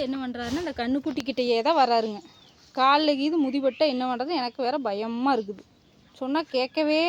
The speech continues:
மாட்டேங்கிறாரு. இருக்கிறது சின்னது, விளையாட்டு பாருங்க போய் யாரு கூடன்னு. பா கருப்பா,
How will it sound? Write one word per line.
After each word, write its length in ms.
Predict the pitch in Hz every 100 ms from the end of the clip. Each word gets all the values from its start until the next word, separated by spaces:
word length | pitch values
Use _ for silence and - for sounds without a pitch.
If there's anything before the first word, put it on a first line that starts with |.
| 349
மாட்டேங்கிறாரு. 500 | 277 254 233 220 202 247
இருக்கிறது 380 | 262 - 320 330 -
சின்னது, 400 | 294 285 294 254 262 381 - _ - - _ _ -
விளையாட்டு 460 | 262 302 339 302 277
பாருங்க 240 | 285 262 -
போய் 180 | 240 226 - -
யாரு 200 | 247 254 254
கூடன்னு. 320 | 233 208 202 - _ _ _ _ _ _ - _ _ _ _ _ _ _ _ _ 294
பா 100 | 359 302 -
கருப்பா, 300 | 294 294